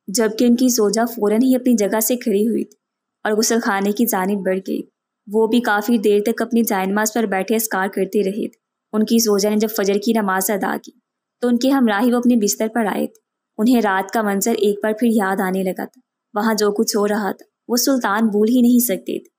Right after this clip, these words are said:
उन्होंने अपनी जोजा को अपने करीब तर कर लिया था और उनका सर अपने सीने पर रख लिया था। उनकी जोजा का भी अभी हिचकियाँ बंधी हुई थी और सुल्तान धीरे धीरे उनके बालों में उंगलियाँ चलाते हुए कुरान पाक की तिलावत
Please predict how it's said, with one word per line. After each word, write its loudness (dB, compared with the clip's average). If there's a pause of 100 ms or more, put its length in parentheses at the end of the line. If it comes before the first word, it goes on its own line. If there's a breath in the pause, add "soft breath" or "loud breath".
(260)
उन्होंने 4
अपनी 2
जोजा 2
को 0
अपने 0
करीब 0
तर 0
कर -4
लिया 0
था -18 (460)
और 0
उनका 2
सर 0
अपने 0
सीने -2
पर -2
रख -2
लिया -4
था। -20 (220)
उनकी 2
जोजा 2
का -2
भी 2
अभी 2
हिचकियाँ 0
बंधी 0
हुई 0
थी -20 (500)
और 0
सुल्तान 0
धीरे 2
धीरे 2
उनके 2
बालों 0
में 2
उंगलियाँ 0
चलाते -2
हुए -4 (500)
कुरान -2
पाक -2
की 0
तिलावत -2